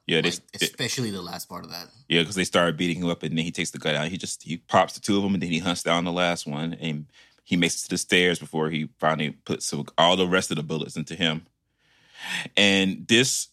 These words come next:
Speaker 1: killing sparks up a, like, I guess, like, a tidal wave of controversy and retaliation in Gotham City because people,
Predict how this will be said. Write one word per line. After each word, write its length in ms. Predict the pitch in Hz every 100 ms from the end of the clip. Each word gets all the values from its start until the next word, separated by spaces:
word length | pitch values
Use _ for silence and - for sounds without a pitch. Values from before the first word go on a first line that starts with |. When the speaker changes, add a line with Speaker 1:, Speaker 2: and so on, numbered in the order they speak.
| _ _ _ _ -
Speaker 1:
killing 500 | - 226 143 95 101 -
sparks 800 | - - - 135 120 101 - -
up 280 | 104 101 95 -
a, 540 | 98 95 92 92 80 -
like, 220 | 90 82
I 40 |
guess, 260 | 87 95 -
like, 120 | 90
a 40 | 87
tidal 400 | - 110 104 92
wave 440 | 92 87 85 85 -
of 200 | 76 -
controversy 960 | - 101 101 90 92 87 - 87 82 58
and 540 | 80 82 80 78 78 - - _
retaliation 880 | 85 - 95 87 87 87 - 76 78 -
in 280 | 82 80 80
Gotham 360 | 82 80 76
City 400 | - 143 127 98
because 200 | 92 92
people, 480 | - 107 92 90 -